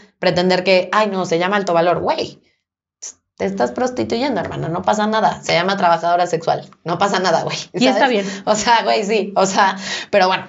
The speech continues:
Speaker 1: este, también está el otro extremo, ¿no? El extremo en el
Speaker 2: Que
Speaker 1: que
Speaker 2: ahí,
Speaker 1: ahora
Speaker 2: en lo que dijiste que iba a aclarar
Speaker 1: Ujú.
Speaker 2: rápido, que re-, regreso a lo mismo. Si tú quieres tener un sugar que te pague todo y lo que sea, o sea, está bien,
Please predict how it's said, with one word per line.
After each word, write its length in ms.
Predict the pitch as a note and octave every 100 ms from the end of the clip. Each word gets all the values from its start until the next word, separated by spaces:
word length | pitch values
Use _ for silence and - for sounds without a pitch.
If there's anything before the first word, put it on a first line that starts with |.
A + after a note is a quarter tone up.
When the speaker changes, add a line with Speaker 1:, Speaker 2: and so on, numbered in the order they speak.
| -
Speaker 1:
este, 640 | F#3+ F#3 G3 G3 G3 - -
también 220 | F#3+ A#3+
está 160 | C4+ G#3+
el 80 | G#3
otro 180 | G#3 F3
extremo, 460 | E3+ - G#3+ D#3+ D3+
¿no? 160 | D#3+
El 120 | F3 F#3
extremo 320 | F3+ F#3+ G#3+
en 80 | G#3+
el 60 |
Speaker 2:
Que 40 | B3+
Speaker 1:
que 40 |
Speaker 2:
ahí, 120 | B3 C#4+
Speaker 1:
ahora 220 | D4 C#4
Speaker 2:
en 60 | B3+
lo 100 | A3
que 80 |
dijiste 340 | A3 A3+ A3 B3+
que 60 |
iba 80 | A#3
a 40 | A3 G3
aclarar 280 | F#3+ F3+ F#3+
Speaker 1:
Ujú. 60 |
Speaker 2:
rápido, 260 | G3 G#3+ G#3+
que 160 | G#3+ -
re-, 180 | F#3+ F#3 F3+
regreso 600 | G#3 A3 A#3 B3+ C4+ D#4
a 100 | F#3+
lo 120 | F3+
mismo. 460 | F3 F#3+ F#3 D#3+ D3+ - - _
Si 280 | _ C4+ C#4
tú 160 | G4 G4
quieres 280 | D#4+ D#4 D#4+
tener 500 | G#3 G3 G#3+ G#3+ G#3
un 280 | G#3 G#3 G#3+
sugar 400 | - A3 G3 F#3
que 80 | F#3+
te 120 | F3+
pague 300 | F#3 G3 G3
todo 300 | G3 G3+ G3
y 40 |
lo 140 | F#3+ E3+
que 80 | F3
sea, 360 | E3+ G3+ G#3 G#3+
o 80 | G3+
sea, 320 | G3+ A3 -
está 280 | - G#3 B3
bien, 360 | A#3+ A#3+ C#4